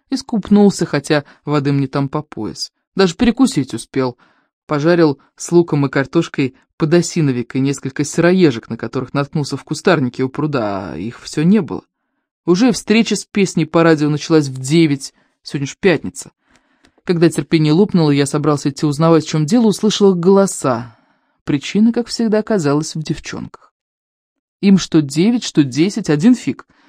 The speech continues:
Валька ровесница Белому, а Наде двенадцать. Рядом с рыжей Валькой она как опенок у куста бузины.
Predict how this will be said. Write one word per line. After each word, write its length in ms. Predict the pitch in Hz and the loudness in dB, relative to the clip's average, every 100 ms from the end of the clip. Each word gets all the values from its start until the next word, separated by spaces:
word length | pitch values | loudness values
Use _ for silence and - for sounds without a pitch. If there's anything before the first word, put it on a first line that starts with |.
| _ _ _ | _ _ _
Валька 340 | 156 254 285 165 | 0 0 0 0
ровесница 520 | 151 147 - 135 151 | 2 0 -2 -4 -4
Белому, 640 | 139 277 277 202 170 151 139 | 0 4 6 6 4 2 0
а 160 | 131 | 0
Наде 400 | 135 160 202 233 - _ | 0 0 0 -2 -4 _
двенадцать. 760 | 143 180 214 127 - - - - _ _ - | -2 4 4 2 -4 -14 -18 -20 _ _ 0
Рядом 320 | 170 156 151 | 2 2 -2
с 80 | - | 0
рыжей 280 | 156 135 135 | -2 0 0
Валькой 360 | 175 175 151 | 0 0 -2
она 100 | 143 | -2
как 160 | 139 131 | -4 -2
опенок 480 | 165 - 180 131 120 | -2 2 2 2 -6
у 60 | |
куста 260 | 135 - 135 | -12 -6 -6
бузины. 480 | 131 139 160 127 | -6 -6 -6 -6